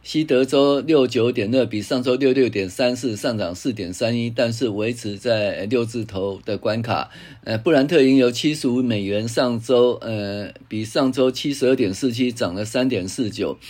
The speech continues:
但是维持在那个七十的关卡啊，上，中期、中长期也是在这个位置了哦。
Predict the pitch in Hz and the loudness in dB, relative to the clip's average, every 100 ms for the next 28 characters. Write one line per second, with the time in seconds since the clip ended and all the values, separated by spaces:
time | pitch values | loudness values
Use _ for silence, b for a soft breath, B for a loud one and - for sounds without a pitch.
0 | B _ 139 135 131 110 120 - 104 101 | B _ -2 2 2 2 0 -2 -8 -2
1 | 117 98 107 107 92 - 131 127 110 95 | -2 -2 -4 -4 -6 -4 -2 -2 -2 -4
2 | 101 110 110 101 60 - 50 - 113 - | -2 -2 -2 -4 -8 -10 -10 -4 -4 -4
3 | - 156 160 - 110 110 180 170 135 143 | 0 2 2 0 0 2 4 4 2 2
4 | 117 95 135 120 123 123 110 120 107 90 | 0 0 -2 2 0 0 0 0 0 -6
5 | 71 58 73 | -10 -10 -12